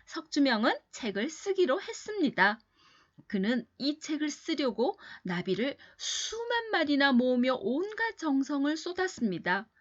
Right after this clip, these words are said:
그리고 일본 학자들이 우리나라 나비에 대해 잘못 쓴 부분들을 찾아내 바로 잡았습니다. 이렇게 하여 석주명은 우리나라에 사는 나비에 대한 책을 완성해 영국 왕립 도서관으로 보냈습니다."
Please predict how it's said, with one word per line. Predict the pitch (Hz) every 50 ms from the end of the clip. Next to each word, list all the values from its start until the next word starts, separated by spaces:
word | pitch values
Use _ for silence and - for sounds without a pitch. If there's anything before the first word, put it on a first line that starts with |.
| _ _ - - _ _ _ _ _ _ _
그리고 | - 202 202 196 214 220
일본 | - - 262 285 277 294 311 294 302
학자들이 | 311 302 - - 277 269 247 269 247 254 269 269 -
우리나라 | - 254 262 262 285 277 277 269 262 262 262 247
나비에 | 233 208 180 226 196 214 226 233 240 233
대해 | - 233 226 240 240
잘못 | - - 208 220 233 262 262 277 294
쓴 | 302 - - 294 269 262 240
부분들을 | - 233 214 240 233 226 220 202 226 233 233
찾아내 | - - 311 294 277 262 247 226 240 285 - -
바로 | - - 175 180 196 208
잡았습니다. | - 226 175 - 170 180 - - - 226 208 180 151 - 151 160 175 190 - _ _ _ _ _ _ _ _ _ _ _ _ _ _ _
이렇게 | - 208 185 208 202 - - 269
하여 | 269 - - 311 330 311 285 311 370
석주명은 | - - 381 - _ - 330 330 294 240 208 214 262 269 240 - - _ _ - - - _ _ _
우리나라에 | 226 240 233 277 285 262 269 254 247 247 240 233 233 240
사는 | 233 - 254 247 233 226 240 262 269
나비에 | 247 190 175 185 - 214 208 214 208
대한 | 208 - 196 190 190 196 196 -
책을 | - - 220 190 208 202 196 185 -
완성해 | 175 175 175 180 170 - 208 190 180 180 175 190 247 320 - _ - - _ _ _
영국 | 185 185 180 180 170 185 190 -
왕립 | 160 - 175 180 190 220 233 -
도서관으로 | 277 277 269 - 320 294 277 277 269 277 269 277 277 269
보냈습니다." | - - 254 277 285 285 - - - 196 165 160 156 151 180 180 185 -